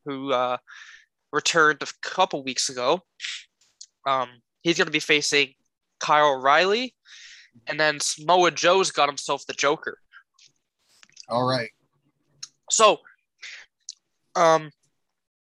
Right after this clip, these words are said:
Speaker 1: let's start with the women's Joker, 'cause this is, like, the biggest talk now. Who do you think could be the women's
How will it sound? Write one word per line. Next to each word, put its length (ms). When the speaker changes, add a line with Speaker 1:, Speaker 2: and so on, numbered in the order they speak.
Speaker 1:
let's 160
start 240
with 80
the 160
women's 300
Joker, 480
'cause 160
this 220
is, 60
like, 140
the 60
biggest 340
talk 280
now. 260
Who 280
do 80
you 140
think 600
could 200
be 360
the 160
women's 600